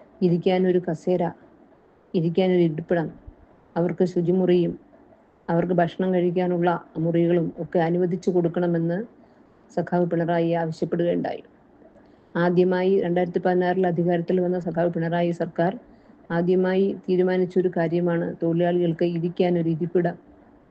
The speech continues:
അതുപോലെ തന്നെയാണ് അവസാനം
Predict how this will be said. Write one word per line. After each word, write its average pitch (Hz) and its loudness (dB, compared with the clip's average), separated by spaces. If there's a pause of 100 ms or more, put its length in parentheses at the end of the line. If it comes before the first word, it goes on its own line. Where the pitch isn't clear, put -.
(1500)
അതുപോലെ 170 0
തന്നെയാണ് 175 0 (720)
അവസാനം 180 -2